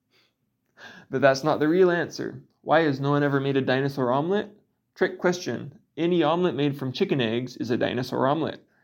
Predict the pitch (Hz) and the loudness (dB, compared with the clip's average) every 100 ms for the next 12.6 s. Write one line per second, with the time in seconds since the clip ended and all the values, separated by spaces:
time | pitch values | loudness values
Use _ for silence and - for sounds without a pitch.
0 | _ - - 131 131 120 123 127 147 143 | _ -12 -6 -4 -2 2 2 4 2 4
1 | 165 175 - 120 113 - _ _ _ _ | 2 -2 -4 -8 -10 -16 _ _ _ _
2 | _ _ _ _ - 151 185 180 131 131 | _ _ _ _ -2 2 2 4 2 4
3 | 120 147 180 185 180 160 139 135 135 131 | 4 4 4 2 2 2 0 0 -2 -4
4 | 127 127 127 120 120 117 120 - _ _ | -4 -2 -2 -4 -4 -6 -6 -12 _ _
5 | _ 131 117 139 190 165 127 156 147 110 | _ -10 -4 0 2 4 4 2 0 0
6 | 120 131 - 147 - 123 - 165 160 135 | 0 0 0 0 2 -2 0 2 2 2
7 | 123 147 175 165 160 156 160 170 131 123 | 4 4 2 2 0 0 0 -2 -4 -8
8 | 127 123 - 151 170 160 139 131 127 127 | -6 -6 -2 0 0 0 -2 0 2 2
9 | 135 160 156 135 151 143 - - - - | 0 -2 -2 -2 -2 -6 -10 -12 -14 -20
10 | - _ _ _ _ _ _ _ _ 123 | -20 _ _ _ _ _ _ _ _ -6
11 | 120 143 147 - - - 131 127 - 123 | 2 2 2 -6 -20 -8 -2 -2 -2 -6
12 | - 139 147 160 160 165 | -2 0 2 2 0 -4